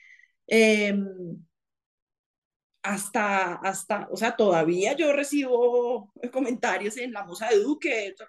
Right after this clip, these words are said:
sea, no ha parado, y no va a parar, y no va a dejar de parar. Em,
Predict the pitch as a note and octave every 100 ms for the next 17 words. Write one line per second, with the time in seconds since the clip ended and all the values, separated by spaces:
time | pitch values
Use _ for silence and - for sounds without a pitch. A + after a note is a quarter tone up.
0 | _ - G#3 - _ - A3+ F#3 A#3 G3+
1 | - - - _ _ - C#4 B3+ B3 -
2 | G#3 - G#3+ G#3 F#3 G#3 G#3+ - - F#3+
3 | F#3 - - _ _ _ - G#3+ G#3 G#3
4 | G3 F#3+ F3+ E3+